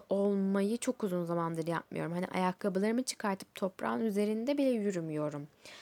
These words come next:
Ve bu gerçekten insanda bir gerginlik yaratıyor. Hani bütün gün betonların içinde olmak,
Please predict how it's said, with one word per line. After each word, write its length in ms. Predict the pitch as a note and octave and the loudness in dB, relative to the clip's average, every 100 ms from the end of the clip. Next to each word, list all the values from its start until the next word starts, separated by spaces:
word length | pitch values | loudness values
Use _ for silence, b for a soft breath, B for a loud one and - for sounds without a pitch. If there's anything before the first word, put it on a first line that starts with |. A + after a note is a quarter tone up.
| B B - | B B 0
Ve 220 | A#3+ C#4+ | 4 4
bu 80 | A#3+ | 4
gerçekten 540 | A3 A#3+ C#4 C#4 B3 - | 4 2 2 0 -2 -2
insanda 600 | G#3+ G#3+ - G#3+ G#3+ A3+ G#3+ _ | -2 -2 -2 -2 0 -2 -6 _
bir 120 | F#3 | -4
gerginlik 760 | G3+ G3 F3 E3 F3+ F#3+ G3 - | 2 2 4 2 0 -2 -2 -2
yaratıyor. 540 | D#3 D3 - - D#3+ | 0 -2 -6 -8 -6
Hani 300 | D#3 D#3+ E3+ | -4 -6 -6
bütün 340 | G3 - B3+ B3 | -8 -4 -2 0
gün 240 | A#3 A3 | 0 4
betonların 760 | F#3+ F#3 G#3+ G3+ G3+ G3+ A3 G#3 | 4 4 -2 0 0 0 0 -2
içinde 380 | - - G3+ | -2 -4 0
olmak, 560 | G3+ G3+ G3+ G#3+ G#3+ - | 0 0 0 -2 -2 -2